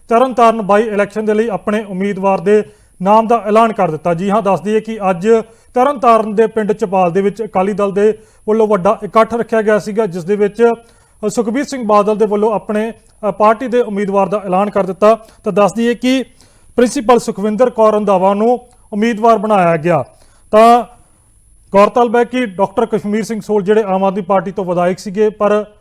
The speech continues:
ਪਿਛਲੇ ਕੁਝ ਦਿਨਾਂ ਦੇ ਵਿੱਚ ਉਹਨਾਂ ਦੀ ਮੌਤ ਹੋ ਜਾਂਦੀ ਆ ਤੇ ਇਹ ਸੀਟ ਖਾਲੀ ਹੋ ਜਾਂਦੀ ਹੈ। ਤੇ ਉਸ ਤੋਂ ਬਾਅਦ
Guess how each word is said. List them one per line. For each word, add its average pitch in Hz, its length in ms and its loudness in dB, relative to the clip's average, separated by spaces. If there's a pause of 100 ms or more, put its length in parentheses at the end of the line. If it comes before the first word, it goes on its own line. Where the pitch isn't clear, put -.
(220)
ਪਿਛਲੇ 247 320 0
ਕੁਝ 240 160 -4
ਦਿਨਾਂ 214 220 -2
ਦੇ 214 80 2
ਵਿੱਚ 208 200 -4
ਉਹਨਾਂ 202 220 -6
ਦੀ 196 200 -4
ਮੌਤ 175 320 -4
ਹੋ 196 80 -4
ਜਾਂਦੀ 196 360 -4
ਆ 208 140 2 (340)
ਤੇ 233 140 -2
ਇਹ 233 100 2
ਸੀਟ 226 340 -2 (420)
ਖਾਲੀ 254 320 4
ਹੋ 190 140 -2
ਜਾਂਦੀ 175 280 -2
ਹੈ। 180 40 0
ਤੇ 208 120 -8
ਉਸ 202 160 -6
ਤੋਂ 226 140 -2
ਬਾਅਦ 208 380 4